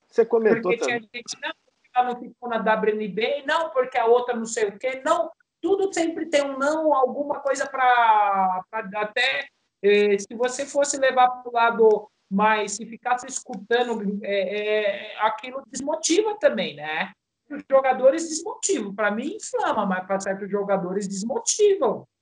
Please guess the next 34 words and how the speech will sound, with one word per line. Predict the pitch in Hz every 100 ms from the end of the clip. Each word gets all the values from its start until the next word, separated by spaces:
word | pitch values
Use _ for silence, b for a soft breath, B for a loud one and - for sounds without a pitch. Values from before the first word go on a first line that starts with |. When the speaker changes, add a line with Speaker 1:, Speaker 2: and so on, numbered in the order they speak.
| _
Speaker 2:
Porque | - 196
cada | 196 196 185
um | 202 -
tem | 302 381
um | 330
nível | 285 262 240 208 196
de | 180
estresse | 190 - 196 190 190 -
psicológico | 190 - 185 175 175 -
diferente, | 196 - 294 320 349 247 - 202
né? | 170 156 156 - _ _ -
Fora | 214 233
o | 233
jogo, | 196 214 190
você | 196
ficar | 196 - 202 -
todo | 233 233
dia | 196 214
levando | 208 196 208 202
paulada. | 202 196 185 - _ _
Ah, | 240 254
porque | 247 240
essa | 240 233
seleção | 226 226 226 220 - 262
não | 269
é | 247
igual | 226 208 226
àquela | 226 - 220 226 226
que | 226
tava | 202 208 214
em |
noventa | 214 196 202 196
e | 208
seis. | 202 - 175